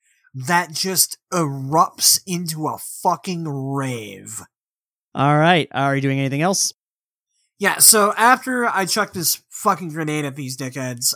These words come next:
Speaker 1: uh, I kind of wanna be in the middle of, like,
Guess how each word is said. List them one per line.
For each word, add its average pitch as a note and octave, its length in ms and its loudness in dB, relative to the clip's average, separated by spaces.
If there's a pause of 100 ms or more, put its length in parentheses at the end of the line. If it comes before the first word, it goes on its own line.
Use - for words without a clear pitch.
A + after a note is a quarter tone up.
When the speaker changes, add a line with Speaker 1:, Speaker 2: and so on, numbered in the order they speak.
Speaker 1:
uh, C#3 380 2
I D3+ 160 -2
kind G#3 320 -2
of G#3+ 180 -4
wanna F3 280 4
be D#3 380 -2
in D3 280 -6
the C#3 60 -6
middle C3+ 580 -6
of, C3 140 -4 (160)
like, B2 300 -10